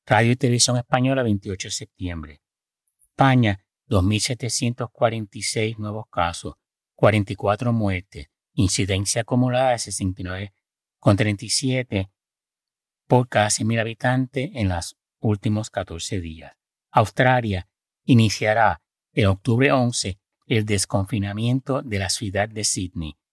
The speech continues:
tras alcanzar el setenta por ciento de la población totalmente vacunada. Chile elimina efectivo el primero de octubre, este viernes, el estado de catástrofe, eliminando así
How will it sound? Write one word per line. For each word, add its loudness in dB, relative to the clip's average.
tras 4
alcanzar 0
el -2
setenta 0
por -8
ciento -2
de -2
la -2
población -4
totalmente 2
vacunada. -8
Chile 6
elimina 0
efectivo -2
el 0
primero -2
de -6
octubre, -2
este -8
viernes, -4
el 2
estado 2
de 0
catástrofe, -2
eliminando 2
así -4